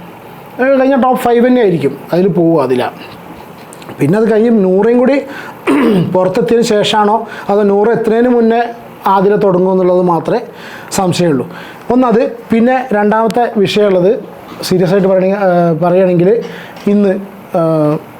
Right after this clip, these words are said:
അക്ബറിൻ്റെ കയ്യിൽ എഴുതി കാണിച്ച സംഭവം എന്താ? ആദ്യത്തെ, ആദ്യം കാർ ടാസ്കിനിടയിൽ ആര്യനെക്കുറിച്ച് അനുമോൾ പറഞ്ഞിട്ടുള്ളത് ആര്യൻ ഞരമ്പനാണെന്ന്. ആ ഒരു സാധനമാണല്ലോ ഇവർ പുറത്തിട്ട് അടിച്ചിട്ടുള്ളത്. ഇവൻ ഞരമ്പനാണ്. ഇനിയിപ്പോൾ ഈ പറയണ,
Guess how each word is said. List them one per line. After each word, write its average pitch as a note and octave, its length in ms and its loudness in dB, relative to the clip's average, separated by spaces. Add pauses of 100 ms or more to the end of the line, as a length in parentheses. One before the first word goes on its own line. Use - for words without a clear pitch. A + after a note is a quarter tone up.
(260)
അക്ബറിൻ്റെ G#3+ 460 2
കയ്യിൽ G#3 260 4
എഴുതി G3+ 220 2
കാണിച്ച F#3+ 220 0
സംഭവം F3+ 300 2
എന്താ? F3 240 0 (120)
ആദ്യത്തെ, C#4 280 2 (140)
ആദ്യം G#3+ 220 2 (160)
കാർ A3+ 180 2 (120)
ടാസ്കിനിടയിൽ G#3 680 2 (300)
ആര്യനെക്കുറിച്ച് G#3 680 2
അനുമോൾ G3 460 2
പറഞ്ഞിട്ടുള്ളത് F3+ 600 2
ആര്യൻ F3+ 400 2
ഞരമ്പനാണെന്ന്. E3 760 0 (800)
ആ E3+ 160 2
ഒരു G#3+ 80 4
സാധനമാണല്ലോ A#3+ 540 2
ഇവർ A3+ 200 2
പുറത്തിട്ട് A3+ 320 0
അടിച്ചിട്ടുള്ളത്. A3 520 2 (760)
ഇവൻ D4+ 220 4
ഞരമ്പനാണ്. C4+ 480 2 (680)
ഇനിയിപ്പോൾ A#3 200 2
ഈ C#4 100 2 (140)
പറയണ, C4 380 2